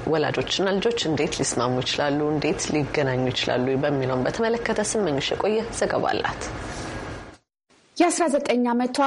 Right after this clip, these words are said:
Speaker 2: ማህሌት ደምሴ ተወልዳ ያደገችው ዩናይትድ ስቴትስ አትላንታ ግዛት ውስጥ ነው። ለወላጆቿ ብቸኛ ልጅ በመሆኗም ከኢትዮጵያዊ እናቷና አባቷ ጋር ቅርብ ግንኙነት እንዳላት እንዲሁም የኢትዮጵያን ቋንቋ፣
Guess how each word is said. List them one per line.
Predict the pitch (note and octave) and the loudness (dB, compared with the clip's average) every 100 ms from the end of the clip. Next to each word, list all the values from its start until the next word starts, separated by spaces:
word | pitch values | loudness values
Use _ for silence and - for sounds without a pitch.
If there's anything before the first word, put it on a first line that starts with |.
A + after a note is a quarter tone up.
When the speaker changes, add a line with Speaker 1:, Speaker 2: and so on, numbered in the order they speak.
| C#4 | 4
Speaker 2:
ማህሌት | B3 G#3+ G3 F#3+ - | 2 2 2 0 2
ደምሴ | F#3+ F#3+ - C#4 F4 | 2 2 2 0 2
ተወልዳ | C#4 G#3+ F#3+ F#3 | 2 0 2 0
ያደገችው | F3 F3 F3+ F#3+ F#3+ D4+ E4+ F4+ - | 0 0 0 0 0 2 2 0 0
ዩናይትድ | G3 F3+ F#3 G#3 G#3+ | 2 2 0 0 0
ስቴትስ | - D4+ D4+ - - | 2 0 0 -6 -2
አትላንታ | C4+ C4+ G#3+ F#3 F#3 E3+ | -2 2 0 0 0 0
ግዛት | E3+ F#3 F#3+ | 2 0 2
ውስጥ | G3+ - G#3+ | -2 0 0
ነው። | G#3+ F3+ F3+ - - - - | 2 0 -4 -12 -20 -20 0
ለወላጆቿ | F#3+ F#3+ F#3 F3+ F3+ F3 - C4 - | 4 4 2 2 0 0 2 2 2
ብቸኛ | A#3 B3 A3 F3+ F3 | -2 0 2 2 2
ልጅ | F3+ F3+ F3+ | 0 0 0
በመሆኗም | G3 F#3 G3 B3 D4 F4 - - | 2 2 2 2 2 0 -4 -2
ከኢትዮጵያዊ | D#4 C#4+ C4+ B3 - A#3+ C#4 | 2 2 2 0 2 2 2
እናቷና | - G3 F3+ - F3+ E3+ F#3+ | 0 0 0 0 0 2 0
አባቷ | F#3 E3+ F3 F#3 | 2 0 2 0
ጋር | F3 B3 C4 - | 2 0 0 0
ቅርብ | C4 A#3+ G3 | 0 0 0
ግንኙነት | F#3 F3+ E3+ F3 F3 F3+ | 0 0 0 0 0 0
እንዳላት | F#3+ F#3+ G#3 B3+ D4 - - - - | 0 0 2 2 0 -4 -12 -14 -2
እንዲሁም | F#3 F3 G3 C#4 - | 0 2 0 0 0
የኢትዮጵያን | B3 A3+ A3+ G#3+ - G#3 G#3+ | 0 0 0 0 0 0 0
ቋንቋ፣ | A3+ A#3+ | 0 2